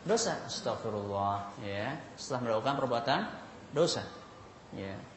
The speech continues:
Atau juga di sepanjang hari, kita memang diperintahkan untuk memperbanyak istighfar. Rasulullah sallallahu alaihi wasallam dalam sehari bisa sampai berapa kali?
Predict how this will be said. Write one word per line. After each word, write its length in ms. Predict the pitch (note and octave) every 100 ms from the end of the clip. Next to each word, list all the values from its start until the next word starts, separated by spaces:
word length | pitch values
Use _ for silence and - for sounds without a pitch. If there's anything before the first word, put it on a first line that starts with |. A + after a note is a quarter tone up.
| - - -
Atau 360 | G3 C4 B3+
juga 540 | G#3+ G3+ C4+ C#4 C#4 - - - -
di 280 | E3 B3+ C#4
sepanjang 480 | - A#3 G#3+ A3 G#3+
hari, 260 | G#3+ F3+ A#2+ - -
kita 200 | C#3 G3
memang 160 | G#3 F3
diperintahkan 600 | E3+ D#3 D3+ C#3 F#3+ F3
untuk 120 | F3+
memperbanyak 520 | E3 E3 C#3+ C3+ D#3
istighfar. 960 | D#3+ A3 - - - - - B2 G#2 F#2+
Rasulullah 480 | C3 - E3+ C#3+ C#3
sallallahu 120 | B2+
alaihi 120 | B2 C#3
wasallam 160 | F3+
dalam 180 | C#3+ C3
sehari 320 | B2 A#2 D3
bisa 280 | D#3 C3+ -
sampai 240 | B2+ C3 G#2
berapa 200 | C#3+ D3
kali? 280 | E3+ E3